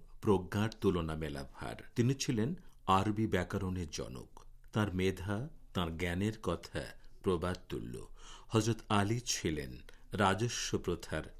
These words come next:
উদ্ভাবক। তিনিই সর্বপ্রথম ভূমি রাজস্ব প্রথা প্রবর্তন করে ভূমির উপর চাষীদের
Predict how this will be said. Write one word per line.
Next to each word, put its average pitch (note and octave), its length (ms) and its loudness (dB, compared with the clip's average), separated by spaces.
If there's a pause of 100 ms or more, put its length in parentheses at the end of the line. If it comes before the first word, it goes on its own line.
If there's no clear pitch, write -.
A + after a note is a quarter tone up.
(140)
উদ্ভাবক। - 560 -4 (520)
তিনিই C3+ 340 6
সর্বপ্রথম E2+ 920 -2 (360)
ভূমি A2+ 500 2 (160)
রাজস্ব F2+ 580 0
প্রথা E2+ 280 -2
প্রবর্তন E2 640 -4
করে - 340 -2 (340)
ভূমির A2+ 420 2
উপর G#2+ 220 0
চাষীদের F2+ 560 -2